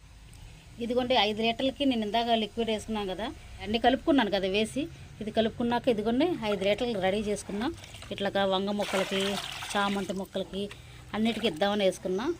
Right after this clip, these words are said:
దీన్ని ఇప్పుడు ఈ స్ప్రే బాటిల్లో వేసుకొని నేను ఇప్పుడు స్ప్రే చేస్తాను.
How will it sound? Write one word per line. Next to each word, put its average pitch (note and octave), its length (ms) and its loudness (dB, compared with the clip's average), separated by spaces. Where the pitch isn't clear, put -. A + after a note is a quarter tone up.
దీన్ని G3+ 380 -2
ఇప్పుడు F#3+ 220 -4
ఈ F3+ 720 -2
స్ప్రే A3+ 220 2
బాటిల్లో G#3+ 420 2
వేసుకొని G3 480 0
నేను G3 140 -2
ఇప్పుడు - 180 -6
స్ప్రే F#3+ 260 0
చేస్తాను. F3+ 500 -2